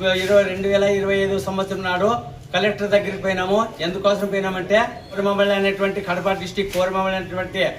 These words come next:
వెంకటరామరెడ్డి అనే ఆయన దగ్గరికి ఇట్లా సీడ్ అని ఇత్తనమని ఇచ్చినాడు.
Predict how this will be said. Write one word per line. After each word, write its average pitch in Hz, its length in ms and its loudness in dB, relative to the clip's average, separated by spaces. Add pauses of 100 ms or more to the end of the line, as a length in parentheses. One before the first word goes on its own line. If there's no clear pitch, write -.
(140)
వెంకటరామరెడ్డి 185 680 0
అనే 180 400 2
ఆయన 185 140 -2
దగ్గరికి 180 400 0
ఇట్లా 175 320 0 (320)
సీడ్ 190 280 -2
అని 185 200 0
ఇత్తనమని 180 360 -6
ఇచ్చినాడు. 185 460 2